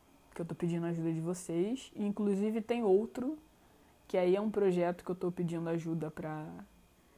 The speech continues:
pra editoras, enfim, usando meu nome pra fazer um meio de campo. E que tá super dando certo também, estou bem contente com isso, já consegui apoio de diversas editoras.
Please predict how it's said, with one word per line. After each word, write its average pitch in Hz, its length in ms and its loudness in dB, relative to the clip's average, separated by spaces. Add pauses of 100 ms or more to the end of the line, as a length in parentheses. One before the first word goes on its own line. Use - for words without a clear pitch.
(460)
pra 165 500 -4 (1120)
editoras, 185 840 4
enfim, 180 360 -4
usando 175 260 0
meu 175 160 0
nome 170 220 -2
pra 165 160 -6
fazer 170 200 -2
um 170 60 -2
meio 170 180 0
de 170 120 -2
campo. 196 560 -6 (520)
E 180 80 -2
que - 120 -6
tá 190 100 2
super 233 320 0
dando 196 220 2
certo 175 400 -4
também, 170 340 -4
estou 180 260 -4
bem 175 320 -2
contente 196 520 -6
com 170 100 -4
isso, 170 300 -2
já 170 100 -2
consegui 175 400 -4
apoio 175 400 0
de 170 140 0
diversas 180 580 -2
editoras. 175 720 -2